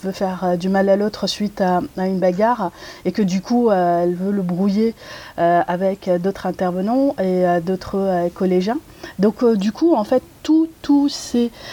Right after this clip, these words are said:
euh, toutes ces menaces présentes sur Internet font, euh, que nous avions,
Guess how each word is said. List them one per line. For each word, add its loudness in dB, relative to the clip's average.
euh, 0
toutes -6
ces -2
menaces 0
présentes -4
sur -6
Internet -2
font, 0
euh, 4
que 2
nous 0
avions, 0